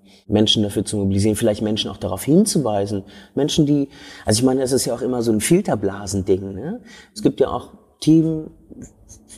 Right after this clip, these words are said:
die dir total am Herzen liegen, mit denen du dich irgendwie tagtäglich beschäftigst und, und andere Menschen noch nie was davon gehört haben. Und eine Petition könnte vielleicht dazu verhelfen, dass Menschen dann irgendwie darauf aufmerksam werden und merken, ach krass, stimmt, irgendwie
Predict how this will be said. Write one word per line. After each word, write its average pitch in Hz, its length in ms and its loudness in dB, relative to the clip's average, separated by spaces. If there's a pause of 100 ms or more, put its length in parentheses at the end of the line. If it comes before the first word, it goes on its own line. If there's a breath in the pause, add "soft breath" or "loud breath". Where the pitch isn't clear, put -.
(140)
die 135 320 2
dir 143 440 0
total 131 320 -2
am 131 100 -6
Herzen 127 360 -4
liegen, 120 360 0
mit 117 140 -6
denen 123 120 2
du 117 80 0
dich 120 160 -2
irgendwie 120 200 -2
tagtäglich 165 640 -8
beschäftigst - 680 -6 (480 loud breath)
und, - 140 6
und 135 140 4
andere 139 220 -2
Menschen 135 280 0
noch 143 140 -4
nie 185 260 6
was 170 160 -2
davon 131 260 -2
gehört 131 240 -2
haben. 107 120 -6
Und 101 60 -6
eine 107 80 -6
Petition 120 480 0
könnte 123 260 -6
vielleicht 113 340 -4
dazu 110 600 0
verhelfen, 107 540 0
dass 98 140 -2
Menschen 107 380 -2
dann 104 240 0
irgendwie 101 240 0
darauf 101 260 -6
aufmerksam 110 460 -2
werden 104 220 -2
und 104 120 -2
merken, 110 360 -4 (360 loud breath)
ach - 160 -14
krass, - 280 -6
stimmt, 165 360 2
irgendwie 107 400 -4